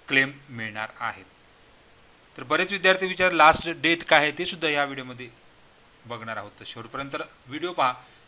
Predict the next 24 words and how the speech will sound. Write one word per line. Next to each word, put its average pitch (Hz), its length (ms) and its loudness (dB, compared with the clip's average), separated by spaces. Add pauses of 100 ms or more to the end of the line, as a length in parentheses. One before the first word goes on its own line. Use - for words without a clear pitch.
(140)
जेणेकरून 175 380 -2
तुम्हाला 175 360 4
जे 151 320 -6 (1080)
अडचणी 185 400 -2
येत 151 140 -4
आहेत, 131 180 -2
त्यासुद्धा 147 320 -4
याच्या, 131 440 -4
या 127 140 -6
व्हिडिओमध्ये 117 440 -12 (680)
दिसणार 139 340 -8
आहेत. 101 140 -10
तर 107 60 -16
जाऊ 127 220 -2
डायरेक्ट 196 280 -8
डिटेल 151 220 -4
व्हिडिओकडे. 131 380 -8
तोपर्यंत 110 320 -16 (100)
चॅनलवर 147 280 -6
नवीन 165 260 -12
असाल 165 200 -10
तर 156 100 -18
सबस्क्राईब 151 400 -10
करा, 135 220 -2